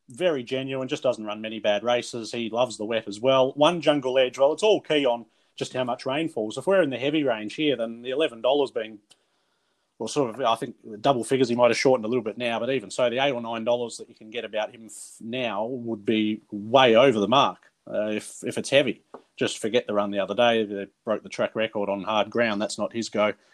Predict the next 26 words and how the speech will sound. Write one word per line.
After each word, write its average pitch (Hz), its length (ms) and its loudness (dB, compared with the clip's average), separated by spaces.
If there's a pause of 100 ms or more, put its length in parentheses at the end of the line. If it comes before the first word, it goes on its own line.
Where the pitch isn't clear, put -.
(160)
And 120 160 0
five, 156 280 6
California 139 520 -2
Zimble, 123 360 -6
looks 123 180 -12
the 127 100 -4
other 117 140 -6
key 110 280 -8
hope. 117 240 -2 (640)
Split 156 360 -4
Villamai 135 420 2
and 120 80 -8
Pandemic 131 540 -6
first 131 300 -2
up 123 140 -2
last 135 320 0
prep 180 220 0
and 120 100 -6
then 113 140 -8
won 113 140 -6
a 107 40 -4
listed 110 300 -10
race 107 300 -2
down 110 220 -6
in 101 100 -8
Melbourne. 104 400 -2